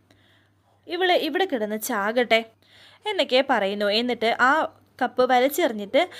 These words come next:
അകത്തേക്ക് പോയി. ബാക്കിയുള്ളവർക്ക് നോക്കി നിൽക്കാനല്ലാതെ ഒന്നിനും കഴിയുന്നില്ല. പ്രിയങ്ക കരഞ്ഞുകൊണ്ട് ആ അകത്തേക്ക് തന്നെ, ആ കൂടാരത്തിനകത്തേക്ക് കയറിപ്പോയി. കരഞ്ഞുകൊണ്ട് തണുത്ത് വിറച്ച് അവിടെ കിടക്കുകയാണ്. ഇത് കണ്ട് പൊട്ടിക്കരയുകയാണ് പ്രിയങ്കയെ നോക്കുന്ന അമ്മ.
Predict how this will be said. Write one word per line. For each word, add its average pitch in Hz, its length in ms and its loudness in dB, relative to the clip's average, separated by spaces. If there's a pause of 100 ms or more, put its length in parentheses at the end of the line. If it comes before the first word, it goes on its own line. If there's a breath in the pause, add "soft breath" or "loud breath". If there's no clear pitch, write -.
(180 loud breath)
അകത്തേക്ക് 302 440 0
പോയി. 180 300 -2 (600 soft breath)
ബാക്കിയുള്ളവർക്ക് 381 760 2
നോക്കി 254 240 0
നിൽക്കാനല്ലാതെ 247 680 0
ഒന്നിനും 254 380 -2
കഴിയുന്നില്ല. 214 640 -2 (300 loud breath)
പ്രിയങ്ക 247 400 0
കരഞ്ഞുകൊണ്ട് 269 640 2
ആ 240 260 2
അകത്തേക്ക് 226 500 -4
തന്നെ, 214 140 -2
ആ 214 120 -2
കൂടാരത്തിനകത്തേക്ക് 262 1120 -2
കയറിപ്പോയി. 202 540 -6 (720 soft breath)
കരഞ്ഞുകൊണ്ട് 320 640 2
തണുത്ത് 262 300 2
വിറച്ച് 240 400 -2
അവിടെ 220 160 2
കിടക്കുകയാണ്. 220 680 -2
ഇത് 240 300 -4
കണ്ട് 247 260 -2
പൊട്ടിക്കരയുകയാണ് 269 1040 0
പ്രിയങ്കയെ 214 460 -2
നോക്കുന്ന 202 380 -6
അമ്മ. 190 280 -4